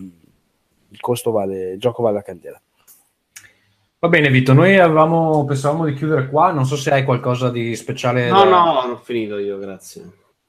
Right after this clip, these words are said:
Speaker 2: Va bene, allora, niente, speriamo che questo esperimento del, ehm, di Rincast, eh, Summer Special dedicato a giochi a tavolo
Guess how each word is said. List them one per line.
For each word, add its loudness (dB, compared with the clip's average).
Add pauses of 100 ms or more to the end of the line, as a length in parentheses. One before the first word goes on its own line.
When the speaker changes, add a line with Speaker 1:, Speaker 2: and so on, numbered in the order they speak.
Speaker 2:
Va 2
bene, 2
allora, 6
niente, 0
speriamo 2
che 0
questo 0
esperimento 0
del, 2
ehm, -2
di -4
Rincast, 0
eh, 2
Summer -2
Special 0
dedicato -2
a -6
giochi -2
a -2
tavolo 0